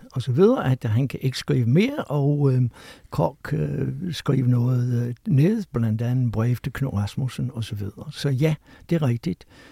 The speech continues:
Kok også tilbød ham hans egen, øh, Bible på det tidspunkt, men det ville han ikke have en af, men en masse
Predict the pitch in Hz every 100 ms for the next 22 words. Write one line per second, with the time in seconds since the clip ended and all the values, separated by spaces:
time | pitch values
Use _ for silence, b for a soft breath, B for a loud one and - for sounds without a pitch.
0 | B B - 143 - 139 143 - 151 131
1 | 139 110 113 127 117 120 117 117 127 123
2 | 113 104 95 110 143 160 202 - B B
3 | - 127 131 - 127 - - - - 120
4 | 117 147 143 127 120 117 127 - - 135
5 | 139 127 - 143 185 151 120 120 120 139
6 | 151